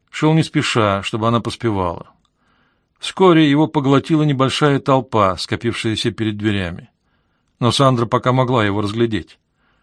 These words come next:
Шалбер ещё раз обернулся, махнул рукой, показывая, что ничего не может поделать. Сандра тоже попала в людской водоворот.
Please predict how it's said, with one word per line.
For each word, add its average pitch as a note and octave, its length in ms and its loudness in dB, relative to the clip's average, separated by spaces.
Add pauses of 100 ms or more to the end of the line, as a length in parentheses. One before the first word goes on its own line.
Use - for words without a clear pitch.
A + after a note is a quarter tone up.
(300)
Шалбер A2+ 500 0
ещё A#2+ 440 0
раз A2 280 2
обернулся, A#2 640 -2 (600)
махнул F3 360 4
рукой, E3 400 6
показывая, C3 680 2
что - 160 -6
ничего B2 380 2
не B2 100 2
может A2 280 0
поделать. C3+ 500 0 (480)
Сандра C#3+ 400 4
тоже A#2 300 2
попала A#2+ 380 2
в A2 60 0
людской B2 300 0
водоворот. A#2+ 540 2